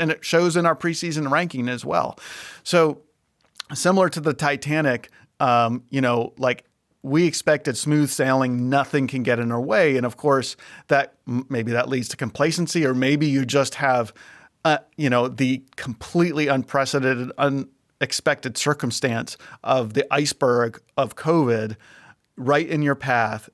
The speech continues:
And, you know, whether it was mismanagement on the captain or whether it was just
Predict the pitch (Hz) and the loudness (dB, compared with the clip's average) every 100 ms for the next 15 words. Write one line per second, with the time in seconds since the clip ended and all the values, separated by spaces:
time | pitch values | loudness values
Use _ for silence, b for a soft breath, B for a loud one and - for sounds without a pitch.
0 | _ 139 123 120 117 117 - b b b | _ -2 0 0 -2 -6 -10 b b b
1 | _ 139 127 123 143 139 135 131 123 120 | _ -2 0 2 2 2 2 0 0 0
2 | 139 139 143 120 131 131 127 131 123 120 | 2 2 2 0 -2 -2 -2 -2 0 0
3 | 117 110 110 117 - 147 - 156 135 120 | -4 -8 -12 -10 -4 -4 0 0 0 -2
4 | 120 131 131 123 131 110 143 117 - | 0 2 2 2 0 0 0 0 -6